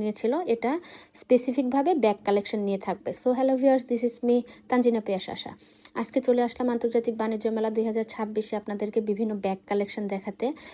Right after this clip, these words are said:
So, এই ব্যাগগুলো আসলে প্রাইস ছিল ছয়শো টাকা করে। এই দোকানের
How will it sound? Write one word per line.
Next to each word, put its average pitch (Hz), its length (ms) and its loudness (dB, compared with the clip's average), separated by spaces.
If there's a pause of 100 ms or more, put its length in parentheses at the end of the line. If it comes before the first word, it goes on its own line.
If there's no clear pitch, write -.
(260)
So, 302 80 8 (280)
এই 285 120 10
ব্যাগগুলো 285 400 4
আসলে 277 260 2
প্রাইস 247 200 6 (100)
ছিল 262 120 2 (120)
ছয়শো 233 360 2
টাকা 233 160 2 (100)
করে। 226 160 4 (160)
এই 233 160 8
দোকানের 247 300 0